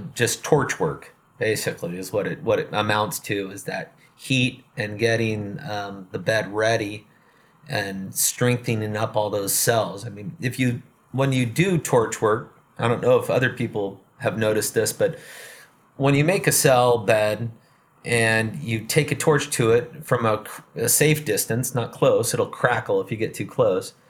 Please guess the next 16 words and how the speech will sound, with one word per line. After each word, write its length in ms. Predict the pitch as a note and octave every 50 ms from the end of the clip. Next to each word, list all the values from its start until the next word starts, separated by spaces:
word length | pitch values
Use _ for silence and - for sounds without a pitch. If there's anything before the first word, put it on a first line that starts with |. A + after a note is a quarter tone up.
| _ _ _ _
But 140 | - B2+ B2
from 160 | D#3 D#3 D3
a 40 | C#3+
distance, 440 | B2 E3+ F#3+ F3+ - - B2+ A2+ -
as 160 | B2+ A#2 A#2
you 140 | B2+ B2+ C3
add 160 | C3+ C#3 C3+
that 160 | B2+ - -
heat, 240 | - - F3 E3 -
you 120 | A#2 C3+
can 140 | - C3 B2
actually 400 | C3+ D3 D#3 - - - C3+ A2
see 480 | - - - - - D#3 D#3+ E3 E3+ D#3
the, 420 | B2+ B2 A#2 A2+ G#2+ G#2 - - - - -
the 80 | A#2+ -
cells 680 | - - - D3+ C#3+ C#3+ C3+ - - - - - -